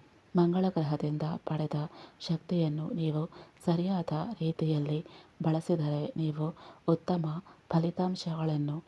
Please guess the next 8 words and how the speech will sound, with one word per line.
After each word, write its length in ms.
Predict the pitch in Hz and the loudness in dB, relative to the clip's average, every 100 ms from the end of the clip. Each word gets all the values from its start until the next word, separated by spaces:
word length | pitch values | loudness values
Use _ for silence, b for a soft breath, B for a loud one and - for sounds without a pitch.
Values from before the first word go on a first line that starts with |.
| B B - | B B -2
ಪಡೆಯಬಹುದು. 720 | 165 156 151 151 151 - 147 160 B B - | 2 2 2 0 -2 0 -4 -4 B B 2
ನಿಮ್ಮ 220 | 165 156 151 170 B B - | 4 4 2 -4 B B -2
ಪ್ರತಿಸ್ಪರ್ಧಿಗಳಿಗಿಂತ 1200 | 165 185 - - 160 160 156 156 156 156 151 151 160 B B B 175 | 0 0 -4 -4 -2 0 0 -2 -2 -4 -2 -4 -4 B B B 4
ಮುಂದೆ 340 | 170 156 151 233 | 4 4 0 -2
ಬರಲು 380 | 269 156 156 151 - | -2 0 2 0 -2
ನಿಮಗೆ 380 | 156 160 151 151 165 B B - | 0 2 2 0 -2 B B -12
ಸಾಧ್ಯವಾಗುತ್ತದೆ. 1040 | - 151 - 156 156 156 151 151 151 147 151 - B B B - | 0 0 2 0 0 -2 -2 -2 0 0 -2 -6 B B B 0
ನೀವು 260 | 170 160 | 2 2